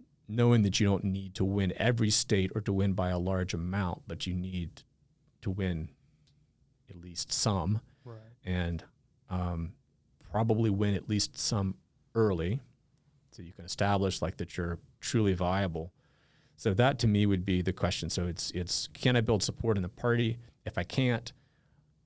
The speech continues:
Speaker 1: or, you know, regardless of whether I do, I need to raise money, but I certainly need to raise money if I can't build support in the party. And then finally, like, what am I using that money to sell? What am I,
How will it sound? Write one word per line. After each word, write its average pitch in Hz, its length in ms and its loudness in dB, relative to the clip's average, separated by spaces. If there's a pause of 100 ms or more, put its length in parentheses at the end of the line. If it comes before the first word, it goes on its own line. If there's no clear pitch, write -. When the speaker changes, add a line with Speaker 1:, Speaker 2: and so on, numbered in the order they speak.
(120)
Speaker 1:
or, 101 280 -2
you 90 80 -2
know, 82 100 -4
regardless 131 420 4
of 120 80 4
whether 110 240 4
I 98 80 4
do, 101 460 2 (220)
I 87 60 -4
need 95 120 0
to 87 60 -2
raise 87 160 -2
money, 127 260 4
but 92 140 0
I 98 60 0
certainly 113 420 4
need 101 160 2
to 95 60 0
raise 90 200 -2
money 95 160 2
if - 80 -6
I - 80 -2
can't 123 240 -2
build 107 160 0
support 110 300 -6
in - 20 -10
the - 80 -10
party. 92 400 -2 (400)
And 95 160 0
then 90 100 0
finally, 90 340 -2
like, 90 240 -4
what 95 100 0
am 98 100 2
I 95 40 0
using 92 340 -2
that 87 100 -4
money 85 240 -2
to 78 160 -8
sell? - 520 -6
What 87 120 -8
am 85 100 -2
I, 85 140 -4